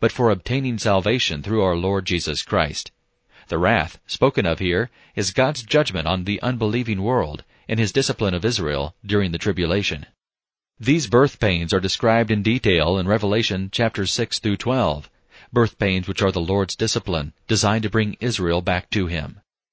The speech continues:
For those who have received Christ as Savior from sin, the time of Jacob's trouble is something for which we should praise the Lord, for it is his demonstrating that he keeps his promises.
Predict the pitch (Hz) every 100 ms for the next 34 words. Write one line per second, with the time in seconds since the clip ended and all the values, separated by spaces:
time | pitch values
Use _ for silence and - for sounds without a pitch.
0 | _ _ 123 127 175 165 131 101 101 -
1 | 120 123 - - 120 123 - 98 - 117
2 | 117 87 78 98 90 123 85 76 _ _
3 | - - 107 120 117 135 92 107 117 123
4 | 85 - 143 123 76 - _ 107 - 110
5 | 107 98 104 95 98 - 101 87 82 -
6 | 104 95 - 82 104 87 71 - - -
7 | - 143 123 143 117 143 131 - 143 170
8 | 139 - 87 85 95 98 120 107 - 110
9 | - 110 - 117 143 120 85 76 -